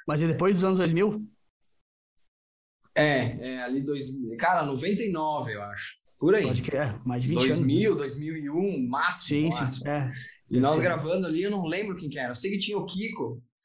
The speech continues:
Speaker 2: O Kiko era que produziu nossos vários discos aí, o Kiko Favelo. Vocês conhecem ele de Caxias,
Speaker 1: Tô,
Speaker 2: Favelo Kiko?
Speaker 1: não, não tô lembrando pelo nome, assim.
Speaker 2: Bom, mas enfim. E aí ele falou, "Bah,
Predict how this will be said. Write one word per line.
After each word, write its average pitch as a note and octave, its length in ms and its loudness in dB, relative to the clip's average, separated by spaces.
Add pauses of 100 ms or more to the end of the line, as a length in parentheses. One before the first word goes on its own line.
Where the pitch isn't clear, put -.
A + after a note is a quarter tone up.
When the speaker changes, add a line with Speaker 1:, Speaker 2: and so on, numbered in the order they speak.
Speaker 2:
O A#2+ 80 -4
Kiko D#3+ 280 -4
era C#3+ 160 0
que C3+ 80 -10
produziu B2+ 460 -4
nossos A#2 380 -4
vários A#2 400 -4
discos A2 440 -6
aí, A2+ 120 -6
o A#2 80 -8
Kiko B2+ 320 -4
Favelo. B2 540 -2 (1400)
Vocês G#2 260 0
conhecem A2 440 -4
ele A2 80 -8
de A2 80 -10
Caxias, A#2 260 -2
Speaker 1:
Tô, D#3+ 180 2
Speaker 2:
Favelo F#2 280 -4
Kiko? F3 220 -4
Speaker 1:
não, D#3+ 180 0
não F3 500 -2
tô D#3 140 -4
lembrando E3 320 2
pelo D3 140 0
nome, C3 200 2
assim. C3 300 -2 (440)
Speaker 2:
Bom, C#3 240 6
mas B2+ 180 -2
enfim. - 360 -6 (460)
E D3 160 6
aí D#3 760 2
ele E3 160 -2
falou, D3+ 320 0
"Bah, C3+ 320 -6